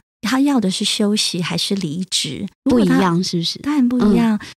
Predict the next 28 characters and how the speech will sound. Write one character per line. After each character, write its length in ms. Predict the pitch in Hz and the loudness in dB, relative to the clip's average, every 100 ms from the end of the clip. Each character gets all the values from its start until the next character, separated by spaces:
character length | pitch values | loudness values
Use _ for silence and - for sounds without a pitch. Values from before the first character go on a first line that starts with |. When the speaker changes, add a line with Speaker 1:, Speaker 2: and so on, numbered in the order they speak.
| - | -4
Speaker 1:
这 100 | 269 | 0
个 80 | 262 | 2
有 140 | 208 | 2
可 120 | 202 | 0
能 240 | 220 220 240 | 2 2 0
是 220 | - 262 | 0 2
因 60 | 254 | 2
为 100 | 247 | 2
他 180 | 233 | 0
在 160 | 233 233 | -2 -2
这 120 | 226 | 0
个 80 | 220 | 2
内 180 | 220 214 | 2 0
部 140 | 214 | -2
的 100 | 202 | -2
时 140 | 190 202 | -2 -4
候， 60 | |
他 140 | 202 202 | -4 -6
已 60 | |
经 160 | 190 196 | -4 -4
开 220 | 208 208 | -2 -4
始 280 | - 196 175 | -4 -6 -6
去 240 | - 202 | -4 -4
自 200 | 190 202 | -4 -4
我 100 | 185 | -4
怀 220 | 180 175 | -4 -6
疑 80 | 180 | -4
的， 200 | 185 190 | -2 -4